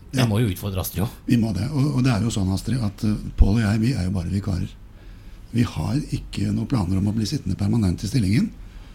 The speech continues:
Speaker 2: Eh, men tenk deg at du blir reiselivsminister, og så får du helt frie tøyler. Absolutt alle midler til din disposisjon. Det er du som bestemmer. Hva ville du gjøre for reiselivet?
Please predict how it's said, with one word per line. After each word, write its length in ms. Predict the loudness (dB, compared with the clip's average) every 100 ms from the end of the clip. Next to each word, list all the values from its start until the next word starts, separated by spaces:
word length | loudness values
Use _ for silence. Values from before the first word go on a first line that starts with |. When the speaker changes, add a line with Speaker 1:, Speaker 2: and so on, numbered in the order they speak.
| -16 -16 -14 -8 -2
Speaker 2:
Eh, 320 | 0 2 0 -2 -10 -16 -18 -16 -16 -4
men 360 | 2 4 4 0 -2 -12 -18 -20 -20 -18 -16 -2
tenk 280 | 2 2 0
deg 220 | 0 2
at 140 | -2 -2 0
du 300 | 4 4 0 -6
blir 180 | 2 2
reiselivsminister, 720 | 4 2 0 0 0 0 -2 -2 -10 -16 -18 -16 -12 -10 -10 -12 -12 -6
og 100 | -4
så 80 | -2
får 140 | 0
du 100 | 0
helt 160 | 0 0
frie 240 | -2 -2
tøyler. 360 | -2 -2 -2 -6 -10 -14 -16 -16 -16 -16 -14 -10 -6
Absolutt 680 | -6 -4 0 0 -2 -8 -2
alle 240 | 0 2 2
midler 260 | 2 0
til 120 | 0 2
din 300 | 2 2 0
disposisjon. 680 | -2 -2 0 2 2 2 -6 -14 -12 -10 -10 -10 -12 -8 -2
Det 100 | 2
er 20 |
du 100 | 2
som 120 | 2
bestemmer. 440 | 0 2 0 0 -6 -10 -16 -16 -16 -14 -14 -14 -10
Hva 380 | -2 2 2 0 -4 -2
ville 200 | 2 2
du 120 | 2
gjøre 200 | 0 -4
for 120 | -4
reiselivet? 400 | -4 -6 -8 -10